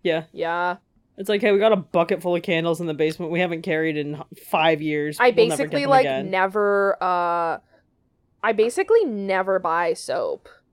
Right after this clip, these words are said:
Speaker 1: No.
Speaker 2: anymore.
Speaker 1: Yeah, I get really upset when I have to buy soap.
Speaker 2: Yeah, I, I, honestly, for a while, I haven't been buying soap because I've either have soap from our boss.
Speaker 1: Yeah.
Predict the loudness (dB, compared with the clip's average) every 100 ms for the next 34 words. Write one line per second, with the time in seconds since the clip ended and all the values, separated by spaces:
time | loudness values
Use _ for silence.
0 | -14 -4 -2 -2 -4 -10 -12 -14 -16 _
1 | _ _ _ _ _ _ _ _ -6 -6
2 | -2 2 2 2 0 0 -4 -4 -4 -6
3 | -8 -8 -8 -8 -12 -12 _ _ -4 0
4 | 2 2 2 2 2 0 -2 -6 -20 _
5 | _ -2 0 0 -4 -2 0 4 4 4
6 | 0 -2 -2 -4 -4 -8 -2 -2 -2 -4
7 | -2 -2 -4 -4 0 0 -2 -6 -6 -6
8 | _ _ _ _ _ -4 2 2 2 2
9 | 2 2 -4 _ _ -16 0 2 2 -2
10 | 0 2 2 -2 -8 -2 0 0 -2 -6
11 | -20 _ -4